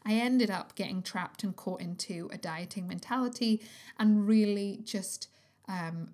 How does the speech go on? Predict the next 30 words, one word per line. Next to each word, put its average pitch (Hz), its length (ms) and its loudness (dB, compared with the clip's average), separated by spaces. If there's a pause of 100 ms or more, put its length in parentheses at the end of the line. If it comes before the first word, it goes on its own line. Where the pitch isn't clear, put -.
paying 208 260 2
more 196 180 2
attention 190 640 -4
to 175 380 -6
the 175 100 -10
dieting 185 540 -4
dogma 208 600 0
and 185 140 -6
the 175 60 -8
structure - 500 -4
than 196 180 -4
I 185 160 -4
was 180 200 -6
actually - 340 -6
to 185 160 -10
my 180 140 -4
body 165 360 -8
and 180 120 -10
how 170 180 -10
I 160 100 -8
felt. - 420 -10 (340)
That's 208 180 -2
an 202 120 -2 (120)
es-, 214 300 -2
that's 208 140 -6
the 226 200 -6
essence 190 460 -4
of 180 220 -10 (300)
all 214 280 4
the 180 160 -6